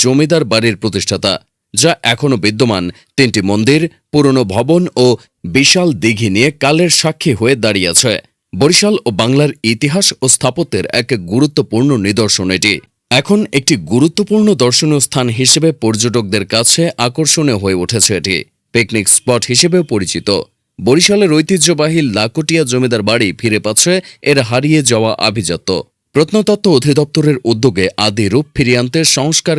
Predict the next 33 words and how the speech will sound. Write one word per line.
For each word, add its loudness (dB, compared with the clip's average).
কাজ 0
চলমান। 0
ভবিষ্যৎ 2
প্রজন্মের 2
কাছে 2
এই 4
লাকুটিয়া 0
জমিদার 2
বাড়ি 2
শিক্ষণীয় 0
স্থান 0
ও 2
ঐতিহ্য 2
বহনকারী 0
বাড়ি 2
হিসেবে 0
পরিচিত 0
হয়ে 0
থাকবে। 0
জমিদার 2
বাড়িটি 0
জমিদার 2
রাজচন্দ্র 0
রায় 2
নির্মাণ -2
করেন। 0
রাজচন্দ্রের 0
পুত্র -2
পিয়ারিলাল 2
রায় 0
একজন 0
লব্ধ -2
প্রতিষ্ঠিত 0